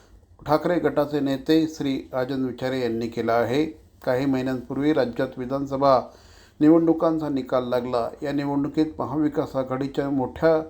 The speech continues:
नेत्यांना पराभवाचा सामना करावा लागला होता. त्यानंतर महाविकास आघाडीने ईव्हीएम यंत्रणांच्या सहाय्याने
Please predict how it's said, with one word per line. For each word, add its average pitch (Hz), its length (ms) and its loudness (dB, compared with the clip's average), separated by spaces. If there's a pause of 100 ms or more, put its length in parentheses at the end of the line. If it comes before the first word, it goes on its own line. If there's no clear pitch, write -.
(340)
नेत्यांना 143 440 0
पराभवाचा 135 640 2
सामना 131 420 -2
करावा 127 400 4
लागला 120 280 0
होता. 123 360 2 (520)
त्यानंतर 160 440 6
महाविकास 139 640 0
आघाडीने 131 600 0
ईव्हीएम 135 440 4 (160)
यंत्रणांच्या 135 720 -2 (140)
सहाय्याने 135 680 0